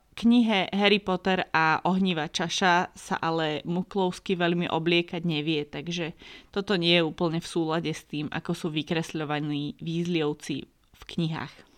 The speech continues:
Keď Arthur príde domov, tak sa zdá, že nie je veľmi prekvapený, že v kuchyni je niekto navyše a vyzerajú Weasleyovci ako domácnosť, ktorá je otvorená návštevám,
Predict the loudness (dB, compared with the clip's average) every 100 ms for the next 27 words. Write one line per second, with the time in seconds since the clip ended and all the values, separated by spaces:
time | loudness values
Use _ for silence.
0 | _ _ _ _ _ _ _ -2 2 4
1 | 4 4 -2 0 0 2 2 4 4 2
2 | 0 -2 0 0 2 2 4 4 4 4
3 | 4 2 0 0 -2 0 -2 0 0 4
4 | 4 4 2 -2 -6 -2 0 2 4 4
5 | 2 2 0 -2 -4 -2 0 0 0 0
6 | -2 -8 -20 -20 -20 _ 0 2 2 2
7 | 4 4 4 4 4 2 0 0 2 2
8 | 0 -2 -2 -2 0 2 2 0 -4 -6
9 | -8 -8 -2 0 2 2 0 0 0 2
10 | 0 -2 -4 -6 -8 -6 0 4 4